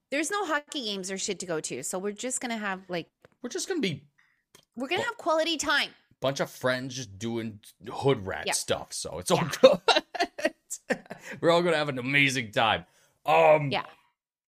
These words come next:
Speaker 2: so there's that. Now, that's all the current news.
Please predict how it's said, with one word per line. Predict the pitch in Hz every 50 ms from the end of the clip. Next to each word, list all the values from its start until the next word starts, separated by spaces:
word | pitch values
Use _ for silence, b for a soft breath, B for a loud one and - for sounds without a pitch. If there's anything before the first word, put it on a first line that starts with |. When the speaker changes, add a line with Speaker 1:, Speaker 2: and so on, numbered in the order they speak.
| _ _
Speaker 2:
so | - - 131 131
there's | 127 127 120 104 92
that. | 107 95 90 - -
Now, | 160 185 175 165 165 - -
that's | 131 175 233 302 -
all | 349 320 320 311
the | 277 156
current | - - - 165 180 180 156 - -
news. | 104 98 92 90 85 85 85 85 - -